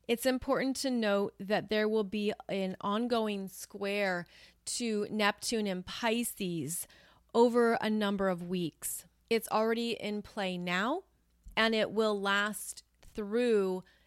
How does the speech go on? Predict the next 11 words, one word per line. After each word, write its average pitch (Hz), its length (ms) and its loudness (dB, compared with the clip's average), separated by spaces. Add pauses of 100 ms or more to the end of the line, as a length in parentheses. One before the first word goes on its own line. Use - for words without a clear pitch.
(160)
the 214 100 -2
second 202 480 -2
half 196 500 -4
of 185 160 -6
November. 180 800 -2 (360)
And 208 120 2
that's 196 240 2
because 202 560 -4
Mars 196 640 -4
in 185 260 -8
Gemini 202 720 0